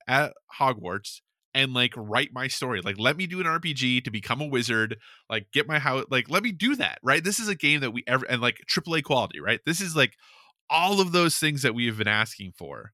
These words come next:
But is it gonna be good, right? Like, this is a game, like, when we started P S V G,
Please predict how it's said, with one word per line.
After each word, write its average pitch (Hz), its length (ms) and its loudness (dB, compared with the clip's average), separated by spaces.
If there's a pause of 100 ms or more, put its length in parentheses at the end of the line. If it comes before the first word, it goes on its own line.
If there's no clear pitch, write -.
(160)
But 117 100 -2
is 127 160 2
it 175 80 -2
gonna 160 220 -2
be 151 180 -4
good, 120 420 -2
right? 127 220 4
Like, 139 160 -2
this 208 160 -2
is 220 100 -6
a 165 60 -2
game, 139 320 2
like, 110 140 0
when 107 120 -4
we 143 140 -2
started 131 400 2
P 120 160 0
S 107 140 -2
V 107 120 -4
G, 92 420 -4